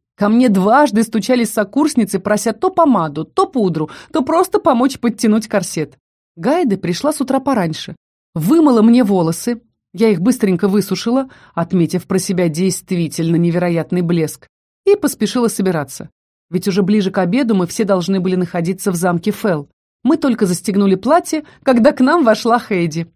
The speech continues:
Ох, какая же она была красавица, глаз не отвести. Мадам и зеркало очень постарались над демоницей.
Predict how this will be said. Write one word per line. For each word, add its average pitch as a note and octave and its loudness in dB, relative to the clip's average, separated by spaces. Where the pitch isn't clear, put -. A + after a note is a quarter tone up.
Ох, D4 2
какая A3 0
же F#3+ -2
она G3 0
была G3 2
красавица, G#3 -2
глаз F3 -2
не G3 2
отвести. F3 -4
Мадам G3+ 2
и G#3 2
зеркало G3 0
очень D4+ 0
постарались G#3 0
над F#3+ 0
демоницей. F3 0